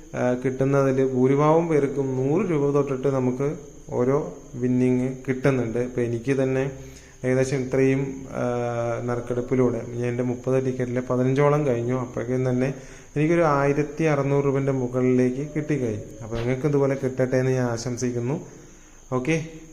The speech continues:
thank you. അപ്പോൾ ചാനൽ സബ്സ്ക്രൈബ് ചെയ്യാത്തവർ സബ്സ്ക്രൈബ് ചെയ്യുക,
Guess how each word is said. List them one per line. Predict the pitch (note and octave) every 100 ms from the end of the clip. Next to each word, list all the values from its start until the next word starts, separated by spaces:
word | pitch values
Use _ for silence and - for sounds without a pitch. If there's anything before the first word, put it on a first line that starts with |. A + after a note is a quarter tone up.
| -
thank | C#3 C3+ C3+
you. | C3+ C3+ - - - - _ _ C3
അപ്പോൾ | C#3 C#3
ചാനൽ | C3+ C3 C#3 D3
സബ്സ്ക്രൈബ് | D3 B2+ - C3
ചെയ്യാത്തവർ | C3 C3 C3 C3 G#3+
സബ്സ്ക്രൈബ് | F#3+ D3 - C#3+ C#3
ചെയ്യുക, | C3 B2+ D#3+